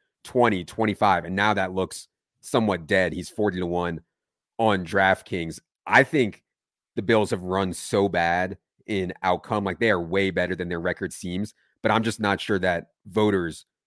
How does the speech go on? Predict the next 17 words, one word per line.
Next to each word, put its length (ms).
will 180
understand 600
that, 220
and 120
they'll 100
say, 260
"Oh, 260
these 180
guys 200
squeaked 240
into 100
the 80
playoffs. 380
How 100
can 140
Josh 240
Allen 260